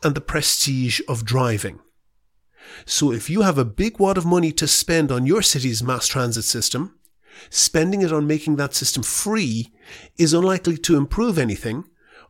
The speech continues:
unless that system is running with loads of spare capacity, which is almost never the case. But if you're thinking of spending that wad to use mass transit to improve pollution and traffic congestion,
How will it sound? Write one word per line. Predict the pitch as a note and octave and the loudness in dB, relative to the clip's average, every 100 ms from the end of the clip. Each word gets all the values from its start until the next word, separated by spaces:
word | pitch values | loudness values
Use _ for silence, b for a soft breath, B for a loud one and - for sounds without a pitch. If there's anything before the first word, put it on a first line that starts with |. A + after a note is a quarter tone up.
| b | b
unless | E3 D#3+ F3+ F#3+ | 4 4 4 2
that | F3+ | 0
system | - D#3 - D3 - | -2 -2 -2 -2 2
is | D3+ | 2
running | C3+ D3+ D3 C#3 | 4 4 4 4
with | C3+ | 0
loads | B2+ C3 D#3 F3 F3 C3 | 0 4 4 4 2 0
of | C#3 | 0
spare | - - D3+ C3+ | 0 0 -2 -4
capacity, | - C#3 F3 F3+ - A2 | -4 0 0 0 -2 -4
which | A2 C#3+ C3+ | -2 -2 0
is | C3 - - | -2 -2 2
almost | D#3 C#3+ C3 - | 4 4 2 2
never | D3 C3+ A2+ | 2 2 0
the | G#2 | -6
case. | - E3 D#2+ - - - _ _ _ _ _ _ _ _ _ _ _ _ _ _ B B B B F3 | -4 -4 -4 -4 -6 -6 _ _ _ _ _ _ _ _ _ _ _ _ _ _ B B B B 2
But | F#3 - | 2 2
if | F#3+ D#3+ | -2 2
you're | E3+ E3+ | 4 4
thinking | B3 C4 C4 | 0 -4 -2
of | C#3+ | 0
spending | - F3+ F3+ E3+ | 0 -2 -4 -2
that | D#3 E3 | -2 -2
wad | D3 D3+ D3 C3+ - B B B - | 0 2 2 0 -8 B B B 0
to | F#3 | 0
use | B2 C#3+ D#3 E3 C#3 | 0 -2 -2 -2 0
mass | C#3+ C3+ - | 0 2 -2
transit | - D3+ D3 C3 | 0 0 0 -2
to | - C3+ | -2 -2
improve | B2+ - D3+ D3+ | -2 4 4 4
pollution | C#3 C#3 C3 - D3 | 2 2 2 0 -2
and | C3 B2+ | -2 -2
traffic | F3 D#3 C#3+ | -4 -2 -4
congestion, | - A#2+ A#2+ G#2+ - A2+ | -4 -4 -4 -4 -4 -6